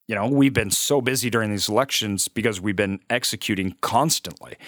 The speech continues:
and, uh, um, we haven't <laughs> even had hardly time to think about it. And that's what makes the difference. Um, I, I just can't stress this enough. So this is my rant.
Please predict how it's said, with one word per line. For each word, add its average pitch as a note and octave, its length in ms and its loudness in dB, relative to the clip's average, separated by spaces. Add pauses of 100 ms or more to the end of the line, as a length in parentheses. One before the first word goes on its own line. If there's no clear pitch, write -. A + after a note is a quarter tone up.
(320)
and, A2 560 -2
uh, F#2+ 360 2
um, G#2 260 0
we G#2 120 0
haven't A#2 260 -2
<laughs> - 20 -6
even A2 140 0
had - 280 -4
hardly B2 300 0 (160)
time C3 240 0
to G#2 120 -6 (360)
think F#3+ 240 2
about E2+ 280 -6
it. - 160 -14 (460)
And C#3 160 2
that's C#3+ 260 -2
what C#3 240 2
makes G#2 300 0
the A#2 100 -2
difference. - 480 -2 (380)
Um, F2+ 600 -2 (440)
I, A2+ 120 -2 (120)
I B2+ 100 0
just - 200 -2
can't C3 200 -2
stress - 340 0
this - 200 -2
enough. D#2 280 -10 (300)
So C3+ 360 4 (240)
this D3+ 260 2
is G#3+ 100 -4
my F#3+ 140 4
rant. C#3+ 640 2